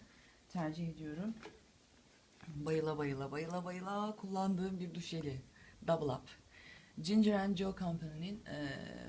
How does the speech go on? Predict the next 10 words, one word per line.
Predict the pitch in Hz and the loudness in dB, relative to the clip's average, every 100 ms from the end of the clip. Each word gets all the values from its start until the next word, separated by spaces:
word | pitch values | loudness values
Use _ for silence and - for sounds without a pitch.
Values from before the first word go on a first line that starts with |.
| 160 | -2
bunlar | 180 180 | 0 2
Watsons'larda | 170 165 - 147 143 143 135 | 2 0 -2 -2 -4 -4 -4
satılıyor. | 139 135 135 139 160 208 - - - - 151 | -6 -8 -6 -2 -2 -4 -8 -20 -20 -10 4
Gördükçe, | 185 190 190 208 - 208 | 8 8 6 2 4 6
indirime | 185 170 190 | 6 4 2
girdikçe | 180 175 185 180 185 | 0 -2 -2 -4 -2
yedeklediğim | 165 160 156 160 160 170 | -2 -2 -2 -4 -2 0
bir | 165 165 | 0 -2
duş | 170 | -2
jeli. | - 143 151 | 0 0 0